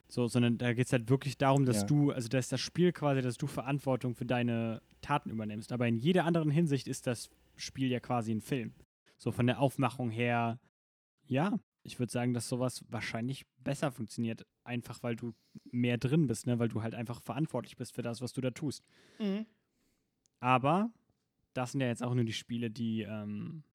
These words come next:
Speaker 1: die wirklich versuchen, Filme so gut wie möglich nachzumachen, sag ich mal. Also gibt's auch irgendwas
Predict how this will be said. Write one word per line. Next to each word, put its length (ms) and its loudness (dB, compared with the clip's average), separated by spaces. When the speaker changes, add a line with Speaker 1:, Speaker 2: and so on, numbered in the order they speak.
Speaker 1:
die 120 4
wirklich 240 2
versuchen, 760 0
Filme 320 0
so 180 -2
gut 280 -8
wie 40 -2
möglich 280 -2
nachzumachen, 600 -4
sag 120 -8
ich 120 -12
mal. 100 -4
Also 160 -2
gibt's 180 -8
auch 120 -2
irgendwas 420 0